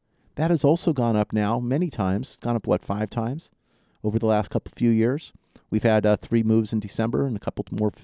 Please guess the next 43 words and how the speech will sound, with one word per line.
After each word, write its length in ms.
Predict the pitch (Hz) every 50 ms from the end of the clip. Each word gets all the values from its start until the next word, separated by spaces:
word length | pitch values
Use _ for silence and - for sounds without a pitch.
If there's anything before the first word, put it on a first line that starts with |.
| - -
uh, 200 | 101 98 98 101
filtered 360 | 98 - 113 113 - - 98 107
in 140 | 110 123
there. 200 | 131 143 165 165 _ _ _ _ _ _ _ _ _ _ _ _
So 280 | - - 131 127 120 110
possibly 440 | - - 110 110 107 - - 123 107
a 20 |
few 180 | - - 120 117
more 200 | 117 117 117 110
left. 400 | 107 110 120 143 - - - - _ _ _ _ _ _ _ _ _
So 140 | - -
that 220 | 120 127 139 - _ _ _ -
variable 800 | - 101 98 101 127 156 196 196 160 110 101 101 101 110 131 127 -
on 200 | 110 113 117 110
his 240 | 101 123 117 117 -
home 180 | - 139 131
equity 260 | 123 127 - - 135
line 200 | 123 123 123 123
of 40 | 120
credit 360 | - - - 175 175 143 120
is 120 | 123 117 104
also 280 | 110 110 - - 139
rising. 480 | 139 135 147 156 180 190 - - 107 104 _ _ _ _ _ _ _ _ _ _ _ _ _ _ _ _
So, 140 | _ - 127
I 20 | 120
mean, 140 | 131 131
he's 180 | 120 - 190 -
sitting 300 | - 143 127 127 127 127
already 240 | 127 139 143 143 147
in 80 | 143
the 60 | 139 -
fours 360 | - - 135 139 143 151 135
on 140 | 147 147 139
both 260 | 147 151 156 - -
loans 460 | 180 208 247 247 - - - - _ _ _ _ _ _ _ _ _ _ _ _ _ _ _ _ _ _ _ _ _ _ _
with 100 | - 151
the 60 | 156 151
potential 340 | 156 - - 160 151 -
to 80 | 160 165
be 80 | 165 175
in 80 | 175
the 80 | 180 180
fives 640 | - - 175 190 220 254 254 - - - - -